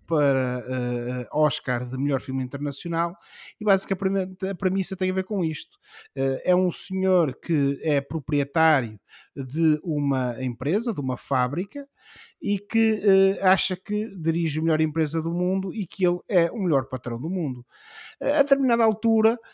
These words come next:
eh, ele está nomeado para um prémio regional de mérito, eh, eh, industrial e então, eh, procura, até porque vai ser alvo de algumas inspeções, precisamente por parte do júri desse prémio,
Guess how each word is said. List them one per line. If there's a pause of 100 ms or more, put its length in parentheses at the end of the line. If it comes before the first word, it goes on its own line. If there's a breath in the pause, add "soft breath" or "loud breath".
(140 soft breath)
eh,
ele
está
nomeado
para
um
prémio
regional
de
mérito,
eh,
eh,
industrial (500 loud breath)
e
então,
eh,
procura,
até
porque
vai
ser
alvo
de
algumas
inspeções, (360 loud breath)
precisamente
por
parte
do
júri
desse
prémio,